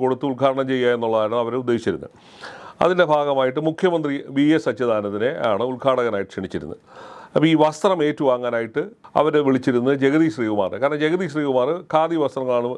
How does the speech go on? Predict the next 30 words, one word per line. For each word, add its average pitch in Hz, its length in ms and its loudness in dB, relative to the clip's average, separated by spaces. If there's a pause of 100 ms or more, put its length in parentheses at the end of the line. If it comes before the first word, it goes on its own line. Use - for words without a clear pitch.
(160)
മിക്കപ്പോഴും 127 500 0
ഉപയോഗിക്കുകയും 120 500 0 (520)
ഒക്കെ 170 120 4 (100)
ചെയ്യുന്നത്. 110 320 -2 (180)
അദ്ദേഹം, 143 300 0 (120)
ആ, 131 320 -2 (120)
അധികവും 139 360 -2
കാവ്യ 135 340 0
വസ്ത്രങ്ങളും 120 500 -4
ഒക്കെയാണ് 117 320 -2 (300)
ഖാദിയുടെ 120 440 0 (180)
ഉപയോഗിക്കുകയൊക്കെ 107 520 -2
ചെയ്യുന്നത്. 123 220 -4
അപ്പോൾ 147 160 4
അതുകൊണ്ടാണ് 165 420 2 (520)
അദ്ദേഹത്തെ 175 360 2 (100)
തന്നെ 135 140 2 (140)
ഇതിനൊരു, 131 320 0 (360)
ആ, - 20 4 (520)
ഏറ്റുവാങ്ങാനും 127 640 0
അതിൻ്റെ 151 220 -2
ഒരു 139 100 -8
പ്രചാരകനാക്കി 139 640 0 (100)
മാറ്റുന്നതിന് 117 480 -4
വേണ്ടി 127 180 -4 (140)
സ്-, - 100 -16 (540)
ഇവർ 135 260 6
വിളിച്ചു 117 220 2
കൊണ്ടുവന്നു. 80 300 -2 (580)
അപ്പോൾ 170 200 4